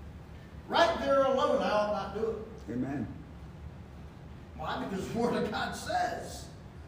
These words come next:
Speaker 1: if, if, if what I'm gonna do can cause my brother to stumble, be offensive, might not be a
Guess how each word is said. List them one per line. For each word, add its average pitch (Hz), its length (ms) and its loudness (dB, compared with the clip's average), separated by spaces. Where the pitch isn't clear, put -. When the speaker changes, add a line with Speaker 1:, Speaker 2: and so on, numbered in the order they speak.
Speaker 1:
if, 165 300 -4
if, 170 80 -4
if 147 140 -6
what 220 160 2
I'm 240 220 4
gonna 247 320 0
do - 560 -2
can 190 160 -4
cause 233 280 2
my 156 220 0
brother 262 360 0
to 269 60 -4
stumble, 294 680 -2
be 196 80 2
offensive, 247 800 -2
might 214 260 2
not 392 340 4
be 285 400 -2
a 254 480 2